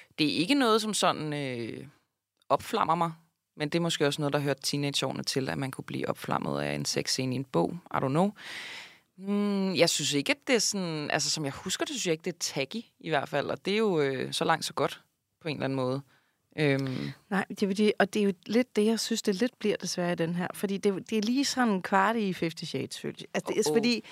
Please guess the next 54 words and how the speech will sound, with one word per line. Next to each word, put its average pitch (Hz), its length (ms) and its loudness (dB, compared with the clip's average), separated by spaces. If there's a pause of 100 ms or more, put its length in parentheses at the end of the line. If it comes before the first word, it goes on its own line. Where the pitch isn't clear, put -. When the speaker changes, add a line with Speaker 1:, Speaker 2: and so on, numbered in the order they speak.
(380)
Speaker 2:
fordi 233 240 0
der 220 100 2
er 208 60 4
en 214 120 2
detaljegrad, 240 840 2
der 220 80 4
er 214 80 4
ny, 226 280 0 (720)
øhm, 185 540 2 (200)
som 226 220 2
jeg 190 120 4
på 196 80 -4 (120)
en 392 60 2
eller 403 80 2
anden 339 80 0
måde 311 140 0
synes 302 200 -4
er 311 40 0
lovely, 269 400 2
fordi 262 280 -2
at 220 100 -6
det 226 160 -4
ikke 269 340 -2
er, 220 280 2 (100)
øh, 202 180 2
de 208 280 -6
unge 233 300 2
sexscenerne 208 640 -2
er 180 60 -2
forbeholdt. 196 420 -2
Det 185 60 0
er - 20 2
jo 180 60 0
faktisk 240 440 -2 (100)
de 220 200 -2
ældre, 220 400 2
og 190 140 2
det 190 100 0
er 180 40 0
en, 180 120 -2 (580)
en, 180 320 4
øh, - 300 0
sp-, - 460 -6
spoiler, 143 380 2
men 147 180 2
en, 139 100 2
det 135 320 -2
kommer 98 260 -4
man 95 120 -2
meget 139 160 2
hurtigt 160 220 0
til, 180 100 2
men 180 120 4
en 175 120 0